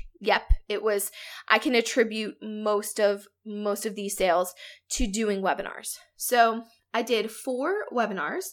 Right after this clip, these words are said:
Three were to my audience, plus bringing in brand new subscribers via Facebook ads. And then one was an affiliate webinar that I did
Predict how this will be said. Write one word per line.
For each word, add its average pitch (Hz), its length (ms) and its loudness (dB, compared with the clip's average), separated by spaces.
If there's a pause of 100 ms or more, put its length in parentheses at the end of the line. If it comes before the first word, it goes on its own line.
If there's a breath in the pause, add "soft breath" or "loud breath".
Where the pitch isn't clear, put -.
(480 loud breath)
Three 269 320 0
were 269 220 4
to 240 380 -4
my 214 280 6
audience, 226 540 4
plus - 420 0
bringing 220 400 -6
in 214 280 -6
brand 208 320 -2
new 208 160 -2
subscribers 208 880 2 (340 loud breath)
via 233 160 2
Facebook 233 400 2
ads. 185 340 4
And 233 140 -2
then 214 140 -4
one 202 260 0
was 202 300 -2
an 214 100 -6
affiliate 220 380 -6
webinar 202 440 -4
that 202 120 -4
I 180 80 -4
did 190 380 -6